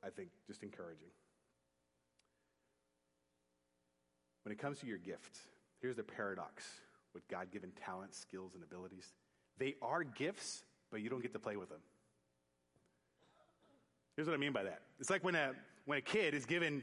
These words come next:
fifty bucks by their father to go buy mom some flowers for her birthday. The kid can look at the money like, "Man, fifty bucks. I have this in my possession." But it's not a gift yet.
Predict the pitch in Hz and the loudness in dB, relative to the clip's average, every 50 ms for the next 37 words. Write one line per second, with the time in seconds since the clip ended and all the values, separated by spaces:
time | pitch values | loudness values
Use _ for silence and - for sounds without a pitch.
0 | - - - 196 - 151 117 165 165 139 - - - - - - - - - _ | -2 -2 -2 -2 -2 0 2 2 2 4 2 2 0 0 0 -2 -6 -12 -16 _
1 | _ _ _ _ _ _ _ _ _ _ _ _ _ - 135 131 131 127 - - | _ _ _ _ _ _ _ _ _ _ _ _ _ 0 2 2 2 2 4 4
2 | 156 156 147 107 87 - - - 131 151 160 156 120 - 170 180 185 185 185 185 | 6 6 6 4 0 -4 -6 0 2 2 2 4 4 6 6 8 8 8 8 6
3 | 185 190 202 208 208 208 196 - 196 175 - - 208 214 208 196 165 143 131 123 | 6 8 8 8 6 6 4 2 0 0 2 4 6 8 8 8 8 6 4 2
4 | - - 127 139 135 131 170 165 - - 101 82 - - - - - _ _ _ | 0 0 0 2 4 4 4 4 4 0 -4 -4 -6 -10 -20 -20 -20 _ _ _
5 | _ _ _ _ _ - - - _ _ 135 - - 196 190 170 170 175 196 175 | _ _ _ _ _ -20 -20 -20 _ _ 0 4 4 4 6 6 6 6 6 6
6 | 160 156 175 202 196 175 151 120 95 - - - - - - - - _ - 247 | 6 6 6 8 8 8 6 4 2 0 -4 -6 -10 -14 -20 -20 -16 _ 4 6
7 | 302 302 - - - - - - - - - - - _ - _ _ _ _ - | 8 8 8 6 4 -2 -6 -10 -16 -20 -20 -20 -20 _ -20 _ _ _ _ 0
8 | 311 190 - 123 107 - - - - - - - - - - - - _ _ _ | 2 2 2 0 2 4 4 4 4 2 0 0 0 0 -2 -6 -12 _ _ _
9 | _ _ _ _ _ _ _ _ _ _ _ - 180 208 214 180 214 208 214 185 | _ _ _ _ _ _ _ _ _ _ _ 4 6 8 8 8 8 6 6 6
10 | 185 196 180 - - 170 170 165 170 165 - - 143 - 156 147 - - - 82 | 6 4 4 4 2 4 6 6 6 4 4 2 2 2 2 2 2 0 -2 -4
11 | - - - - - _ _ _ _ _ _ _ _ _ _ _ _ _ _ _ | -8 -16 -20 -20 -20 _ _ _ _ _ _ _ _ _ _ _ _ _ _ _
12 | _ _ _ _ _ _ _ _ _ _ _ _ _ _ _ _ _ _ _ 90 | _ _ _ _ _ _ _ _ _ _ _ _ _ _ _ _ _ _ _ -8
13 | 90 90 123 127 117 95 120 143 170 - - 104 92 - | -4 -2 0 0 0 0 0 0 0 0 -2 -6 -6 -6